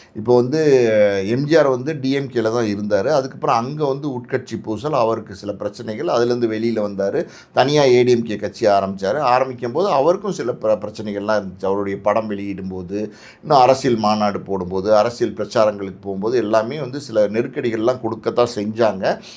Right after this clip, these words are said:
So, இது வழக்கமா வந்து அரசியல்ல செய்யக்கூடிய ஒரு விஷயம்தான். இப்ப விஜய் வந்து புதுசா அரசியலுக்கு வந்திருக்கிறதுனால அவருக்கும் சில நெருக்கடிகள் இருக்கலாம். ஆனா வந்து எப்படி சொல்றது, முழுசா வந்து யாருடைய வளர்ச்சியும் யாராலையும் தடுத்துற முடியாது.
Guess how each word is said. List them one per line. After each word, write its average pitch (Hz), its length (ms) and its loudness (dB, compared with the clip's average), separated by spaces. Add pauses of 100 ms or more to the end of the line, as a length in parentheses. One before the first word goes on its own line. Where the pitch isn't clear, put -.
(100)
So, 151 160 -6
இது 113 200 2
வழக்கமா 175 440 4
வந்து 151 200 2
அரசியல்ல 131 500 2
செய்யக்கூடிய 120 600 0
ஒரு 98 180 -8
விஷயம்தான். 107 540 -4 (200)
இப்ப 139 180 0
விஜய் 156 300 6
வந்து 170 260 2
புதுசா 156 240 0
அரசியலுக்கு 139 580 2
வந்திருக்கிறதுனால 104 520 -2
அவருக்கும் 175 580 0
சில 123 220 -2
நெருக்கடிகள் 131 640 -2
இருக்கலாம். 143 460 -2 (360)
ஆனா 170 400 2
வந்து 151 280 0 (420)
எப்படி 123 200 -4
சொல்றது, 120 260 -6
முழுசா 202 520 2
வந்து 175 220 0
யாருடைய 135 440 4
வளர்ச்சியும் 131 500 -2
யாராலையும் 120 460 -2
தடுத்துற 113 340 -4
முடியாது. 98 580 -6